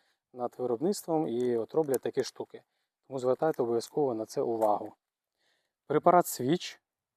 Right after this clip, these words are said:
Це у нас написано тут два грама. Хоча ми всі знаємо, всі, хто користується засобами захисту рослин від Сінгента, ми всі знаємо, що Switch ніколи не фасувався в два грама. Мінімальне фасування йде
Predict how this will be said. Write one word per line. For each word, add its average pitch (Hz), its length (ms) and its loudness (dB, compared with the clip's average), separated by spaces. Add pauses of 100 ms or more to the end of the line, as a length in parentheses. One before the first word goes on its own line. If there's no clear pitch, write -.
(680)
Це - 160 0
у 160 100 8
нас 139 220 4
написано 123 460 2
тут 107 200 -6
два 123 340 8
грама. 185 560 6 (240)
Хоча 135 220 0
ми 143 120 4
всі 135 200 0
знаємо, 180 460 4
всі, 156 180 0
хто 135 160 0
користується 127 640 -2
засобами 123 420 2
захисту 120 340 -2
рослин 123 280 -2
від 117 140 -2
Сінгента, 208 520 0 (340)
ми 143 80 -4
всі 131 160 -4
знаємо, 185 440 4
що 147 300 6 (260)
Switch - 320 -4
ніколи 151 420 6
не 127 80 2
фасувався 202 840 2
в 135 540 4
два 127 240 4
грама. 107 380 0 (320)
Мінімальне 165 400 0
фасування 170 580 2
йде 135 280 4